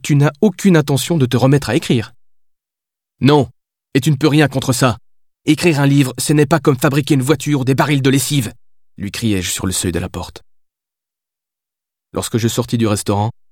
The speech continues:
le voiturier me tendit les clés de la Bugatti. Je m'installai au volant du bolide, allumai le moteur et enclenchai la première. Les sièges en cuir avaient une odeur entêtante de mandarine,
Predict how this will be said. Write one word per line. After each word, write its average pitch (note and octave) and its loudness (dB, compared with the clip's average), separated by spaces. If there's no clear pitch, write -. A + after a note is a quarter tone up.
le G2+ -6
voiturier A2 0
me G2 0
tendit G#2 -2
les G2+ -2
clés G2+ -2
de D#2+ -4
la E2+ -2
Bugatti. F2 -6
Je - -10
m'installai G2+ 0
au A2 4
volant G#2+ 0
du G2+ -2
bolide, G#2 -2
allumai G#2+ 0
le F#2 -2
moteur G2 -2
et G#2+ 0
enclenchai G2 -4
la F#2 -2
première. F2+ -8
Les C#2+ -6
sièges A2+ 2
en A2 2
cuir A2+ 2
avaient G2+ -2
une G#2 -2
odeur G#2 0
entêtante G#2 -4
de G2 -6
mandarine, F#2+ -6